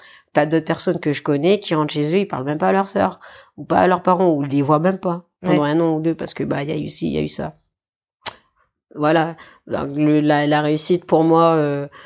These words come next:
Speaker 1: personnelle, c'est, c'est d'être heureuse. C'est, c'est trouver quelqu'un qui,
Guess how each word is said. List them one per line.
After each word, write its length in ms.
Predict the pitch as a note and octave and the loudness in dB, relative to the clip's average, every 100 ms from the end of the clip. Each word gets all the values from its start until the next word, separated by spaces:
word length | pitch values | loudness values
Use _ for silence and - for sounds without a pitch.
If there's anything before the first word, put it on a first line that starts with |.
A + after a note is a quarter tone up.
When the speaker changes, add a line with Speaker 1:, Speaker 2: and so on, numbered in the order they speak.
| - - - _ _ | -20 -20 -20 _ _
Speaker 1:
personnelle, 560 | - E3 - E3+ F#3+ G3 | 0 2 4 6 6 4
c'est, 300 | G3 D#3 D3 | 0 -2 -2
c'est 160 | - | -4
d'être 280 | D#3 D3 - | -4 -2 2
heureuse. 480 | F3 A3+ A3 F#3+ - _ | 2 2 -4 -6 -16 _
C'est, 460 | - - D3+ D3 C#3+ | -18 -8 -2 0 0
c'est 160 | D#3 | -4
trouver 380 | D3+ E3 D3 C#3+ | -4 -2 0 0
quelqu'un 440 | E3 D#3 D#3 F3+ | 2 2 2 0
qui, 920 | F3+ - D3+ C#3+ C#3+ C#3+ D3 D3 D#3 | 0 -4 -4 -4 -4 -6 -8 -10 -14